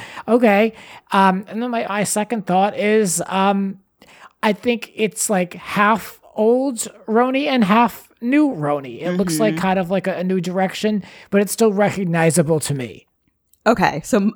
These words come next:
Speaker 2: my top two thoughts have nothing to do with the contents of the trailer.
Speaker 1: Okay.
Speaker 2: Like, we'll get into the contents in a minute.
Speaker 1: Yeah.
Speaker 2: Number one, the fact that Bethany managed to f-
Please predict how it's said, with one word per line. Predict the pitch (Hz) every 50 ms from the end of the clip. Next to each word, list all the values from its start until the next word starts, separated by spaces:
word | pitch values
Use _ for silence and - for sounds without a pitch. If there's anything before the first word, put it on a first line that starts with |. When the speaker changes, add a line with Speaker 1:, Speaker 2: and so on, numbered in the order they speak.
| - _
Speaker 2:
my | - 196 190 190 214
top | - - 208 - -
two | - - 226 233
thoughts | - - 214 214 240 247 -
have | 254 240 175
nothing | 190 208 208 202 185 180 - - 180 170
to | 170 - 196
do | 156 156
with | 156 - - _
the | - 185 160 -
contents | - - - 220 180 175 170 - 170 165 165 -
of | 180 170
the | 160 151
trailer. | - - 143 123 67 58 - - - 247 175
Speaker 1:
Okay. | 165 - - 220
Speaker 2:
Like, | 220 220
we'll | 247 240
get | 233 233 214
into | 247 233 -
the | 220 202
contents | - 220 202 180 180 196 165 160 156 185
in | 165
a | 131
minute. | 120 - - 62 - - _ _ _ _ _ _ _ - -
Speaker 1:
Yeah. | 131 -
Speaker 2:
Number | 175 190 196 202 185 190 185 175
one, | 165 165 165 160 165 190 220 254 294 - _ _ _ _ _ _ _ _ _ _ _ _ _ _ _ _ _ _ _ _ -
the | 190 -
fact | - - - - 185 165 185 247 285 - - - _ _ _ _ _ _ -
that | 156 208 - - 156 -
Bethany | 175 135 139 - - 175 190 202 220 233
managed | 214 165 147 147 160 175 185 185 - - -
to | -
f- | - - _